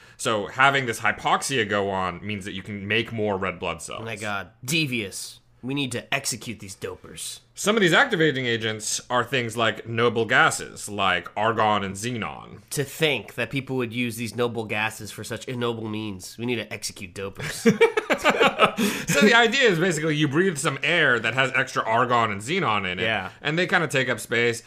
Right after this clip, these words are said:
Speaker 1: They make it so that you're breathing, but you aren't getting quite as much oxygen. Uh, xenon also has these other mechanisms of action besides making you have less oxygen, which
Speaker 2: Right.
Speaker 1: is sort of strange because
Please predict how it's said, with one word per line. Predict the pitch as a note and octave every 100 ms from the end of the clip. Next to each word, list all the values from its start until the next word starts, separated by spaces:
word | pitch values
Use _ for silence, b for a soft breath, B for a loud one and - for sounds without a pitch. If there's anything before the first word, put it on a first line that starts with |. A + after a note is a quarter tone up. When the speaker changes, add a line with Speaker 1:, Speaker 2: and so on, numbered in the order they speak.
| B -
Speaker 1:
They | A2+
make | A#2+ A#2
it | G#2
so | C#3
that | A#2
you're | A#2+ G#2+
breathing, | D3 A#3+ D#3+ C3+
but | B2
you | B2
aren't | C3 B2
getting | B2+ G#2+
quite | A2+ A2
as | G#2+
much | G#2 -
oxygen. | F2 - F#2 F2 F2 A2+ - b b b b -
Uh, | B2 A#2
xenon | A2+ G#3+ C#4 G3
also | D3 D3+ B2
has | B2+ C3
these | B2+ G#2+
other | A#2 A#2+
mechanisms | G#2 G2+ B2 B2 A#2 A#2
of | G2+
action | G2 G2+ A2 A2
besides | G2+ F#2 - F2 F#2 F#2+ G2+ G2+ - - -
making | G2 G2 G2 G2+
you | F#2+ F#2
have | F#2 F#2
less | F2+ F2
oxygen, | F2 F#2+ - B2+ B2 C3
which | C3
Speaker 2:
Right. | C3+ A2+
Speaker 1:
is | G2+
sort | D#3
of | B2
strange | - A#2 A2 G2
because | G2 G2+ F#2